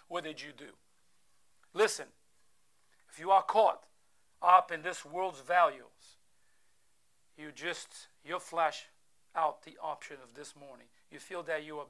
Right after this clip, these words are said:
banned deal with the, with, with, if you look at the world like this, if you look at the world, you're gonna miss what Mary is singing here. Don't follow after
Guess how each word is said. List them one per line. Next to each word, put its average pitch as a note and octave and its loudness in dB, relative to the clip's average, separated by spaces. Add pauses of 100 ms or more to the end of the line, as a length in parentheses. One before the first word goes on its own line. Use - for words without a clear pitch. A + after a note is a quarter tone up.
banned F3 -8
deal E3 -10
with D3 -8
the, C#3 -10 (360)
with, C#3+ -10 (260)
with, D3 -10 (340)
if - -18
you D#3+ -14
look G3+ -4
at F3+ -6
the D#3 -2
world D#3 -2
like D3 -2
this, D3 -16
if - -20
you D#3 -14
look G#3 -2
at F3+ -6
the D#3+ -4
world, C#3+ -8 (240)
you're E3 -10
gonna D#3+ -8
miss D3+ -6 (760)
what C#3+ -8
Mary D3 -4
is B2+ -12
singing B2+ -14
here. A#2+ -20 (1700)
Don't G#3 4
follow E3+ 10
after E3+ -2